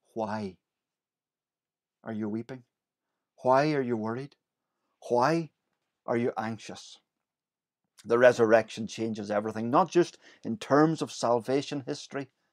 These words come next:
but in terms of your daily story. Our Jesus is on the throne. The tomb is empty and the throne is occupied. Why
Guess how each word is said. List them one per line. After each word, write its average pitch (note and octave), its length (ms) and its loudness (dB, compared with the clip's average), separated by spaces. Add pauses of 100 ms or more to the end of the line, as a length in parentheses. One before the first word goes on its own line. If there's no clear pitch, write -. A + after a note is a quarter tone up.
(640)
but C#3+ 100 4
in C#3+ 140 6
terms D3+ 540 4 (200)
of A#2 240 0
your C#3+ 400 4
daily C3 720 4
story. G2+ 640 -8 (1160)
Our D#3 240 6
Jesus C#3 720 0 (520)
is B2 340 -6
on C3+ 220 0
the C3+ 100 0
throne. F#2+ 440 -6 (960)
The C#3+ 80 -2
tomb G3+ 300 4
is F#3+ 160 2
empty E3+ 480 -4 (160)
and C#3 180 0
the A#2+ 60 0
throne E3 460 4
is D#3+ 200 0
occupied. G2 680 -10 (1040)
Why B2+ 500 -4